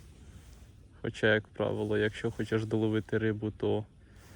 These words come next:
бажано взагалі змінювати приманочку. Але я думаю, що вона тут і стоїть.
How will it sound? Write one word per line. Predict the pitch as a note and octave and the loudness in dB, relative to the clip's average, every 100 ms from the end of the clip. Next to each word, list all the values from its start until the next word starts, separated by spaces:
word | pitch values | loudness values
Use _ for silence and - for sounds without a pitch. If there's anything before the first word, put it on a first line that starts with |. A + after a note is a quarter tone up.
| - - - - - | -20 -20 -20 -20 -8
бажано | A2 A2 A2 A2+ A2 | -2 -2 0 -2 0
взагалі | A#2 B2 F3 A3 | 0 0 0 0
змінювати | B2 A2+ A2+ A2 G#2 A2 | 2 2 4 2 2 0
приманочку. | - A2 G#2+ G#2 G#2 - - A2 - - - - - - - - - - - - - - - - - - - - - - - - - - - - - - - - - - - - - - - - - - - - - - - - - - | 2 2 2 0 -2 -4 -8 -10 -12 -20 -20 -20 -20 -20 -20 -20 -20 -20 -20 -20 -20 -20 -20 -20 -20 -20 -20 -20 -20 -20 -20 -20 -20 -20 -20 -20 -20 -20 -20 -20 -20 -20 -20 -20 -20 -14 -14 -14 -16 -16 -14 -14 -14 -16 -20 -20 -20 -2
Але | C#3+ F3+ | 4 4
я | |
думаю, | F#3 F3 F3 E3 | 4 2 2 0
що | - C#3+ | 0 0
вона | C#3+ D3 | 0 -2
тут | - - | -2 0
і | C3 | 2
стоїть. | - - A#2+ G#2 F#2+ - | 2 0 0 0 -8 -10